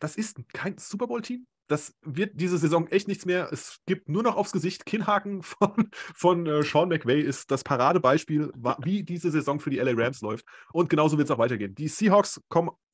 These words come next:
aus einer bitteren Nie-, Overtime-Niederlage gegen die gerade erwähnten, äh, Las Vegas Raiders und werden hier zurückschlagen. Die werden hier zurückschlagen. Mal abgesehen davon ist es ein Division-Duell, was eben meistens in die Richtung der Seattle Seahawks geht. Und deswegen Lock, dass die Seahawks dieses Spiel gewinnen.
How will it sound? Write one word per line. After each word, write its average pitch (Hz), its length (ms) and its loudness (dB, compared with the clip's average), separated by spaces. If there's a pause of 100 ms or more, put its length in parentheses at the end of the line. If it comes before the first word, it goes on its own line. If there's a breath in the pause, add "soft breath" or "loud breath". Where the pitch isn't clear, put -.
(120)
aus 156 160 2
einer 156 60 4
bitteren 226 320 2
Nie-, 208 220 -2
Overtime-Niederlage 180 760 0
gegen 175 200 -6
die 160 100 -6
gerade 143 240 2
erwähnten, 143 400 -4
äh, 131 140 -6
Las 127 160 -4
Vegas 135 200 -4
Raiders 127 280 -2 (260 loud breath)
und 135 160 -4
werden 131 180 4
hier 120 120 4
zurückschlagen. 95 520 -8 (240)
Die 117 120 -2
werden 147 160 6
hier 156 100 2
zurückschlagen. 143 360 0
Mal 131 100 0
abgesehen 123 260 -4
davon 123 300 -2 (180 loud breath)
ist 120 120 -6
es 117 40 -8
ein 120 80 -6
Division-Duell, 120 480 0
was 104 140 -6
eben 107 180 -4
meistens 107 480 -6 (220 loud breath)
in 165 120 0
die 143 60 6
Richtung 110 420 0 (220 loud breath)
der 110 240 0
Seattle 104 300 -2
Seahawks 98 320 -4
geht. 98 100 -6
Und 104 60 -4
deswegen 131 420 4 (300)
Lock, 110 460 2
dass - 120 -18
die - 80 -20
Seahawks 101 320 -12
dieses 98 160 -16
Spiel 98 140 -12
gewinnen. - 180 -14